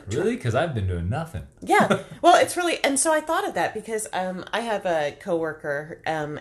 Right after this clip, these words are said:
Speaker 1: and she's really, I, Dusty, I, I really like her. And she just moved here not too long ago, um, from California. And, uh, she's one person that I could see potentially being a friend. And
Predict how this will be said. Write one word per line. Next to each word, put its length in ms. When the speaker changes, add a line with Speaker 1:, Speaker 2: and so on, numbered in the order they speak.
Speaker 1:
and 380
she's 340
really, 240
I, 520
Dusty, 380
I, 200
I 100
really 300
like 260
her. 140
And 260
she 180
just 160
moved 220
here 160
not 180
too 140
long 260
ago, 280
um, 280
from 340
California. 640
And, 500
uh, 340
she's 280
one 220
person 380
that 220
I 120
could 240
see 520
potentially 560
being 240
a 40
friend. 540
And 400